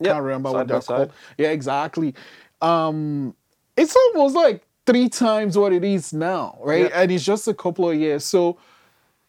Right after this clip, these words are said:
Speaker 2: that means if they ever decide to sell,
Speaker 1: Yeah.
Speaker 2: it, they're gonna sell for three times what they got that place.
Speaker 1: Potentially.
Speaker 2: Yeah.
Speaker 1: Potentially.
Speaker 2: Sick.
Speaker 1: Because the market has shifted, right?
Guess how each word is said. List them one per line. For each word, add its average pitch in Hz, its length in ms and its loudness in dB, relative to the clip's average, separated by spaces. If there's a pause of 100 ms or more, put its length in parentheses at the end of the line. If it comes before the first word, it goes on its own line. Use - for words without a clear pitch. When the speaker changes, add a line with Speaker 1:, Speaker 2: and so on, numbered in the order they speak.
(220)
Speaker 2:
that 175 440 2
means 175 640 0
if 202 320 4
they 151 160 0
ever 175 300 0
decide 160 400 -2
to 147 120 -12
sell, 147 680 0
Speaker 1:
Yeah. 139 140 -2 (300)
Speaker 2:
it, 160 220 -4
they're 170 160 4
gonna 196 300 0
sell 185 380 4
for 175 280 -4
three 190 160 -2
times 175 320 -4
what 160 140 -2
they 151 80 -4
got 147 240 -2
that 135 220 -2
place. 135 400 -8
Speaker 1:
Potentially. 127 580 -12
Speaker 2:
Yeah. 233 580 -2
Speaker 1:
Potentially. 113 580 -6
Speaker 2:
Sick. - 500 -4
Speaker 1:
Because 151 200 2
the 139 100 -6
market 139 340 -4
has 143 100 -8
shifted, 139 600 -10 (140)
right? 120 280 -8